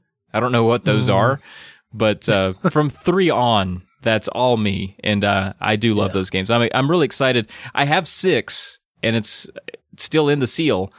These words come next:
Speaker 1: but part of me is like, "I need to play New Dawn, 'cause I have that too. We need to go
Speaker 2: Yeah.
Speaker 1: ahead and knock that out." So I'll probably
Speaker 2: Yeah.
Speaker 1: run through it. It's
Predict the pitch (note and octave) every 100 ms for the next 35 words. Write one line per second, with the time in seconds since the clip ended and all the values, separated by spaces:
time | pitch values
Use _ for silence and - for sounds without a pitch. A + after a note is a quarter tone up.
0 | - _ _ A#2+ A2+ A2 - C3 B2 A#2+
1 | G#2+ A2 G2 - G#2+ A#2 A#2+ - A#2 G#2+
2 | G#2+ G2 A#2+ - - _ _ - A#2 A2
3 | G#2 G#2 G2 E2 G#2+ - - - G#2+ G#2
4 | G#2+ G#2+ G2+ G2+ G2+ - G2+ G2+ G2+ -
5 | _ _ _ - E2 F2+ - - A#2 C3
6 | C3 B2+ B2+ B2 C3+ G#2+ F2 G#2+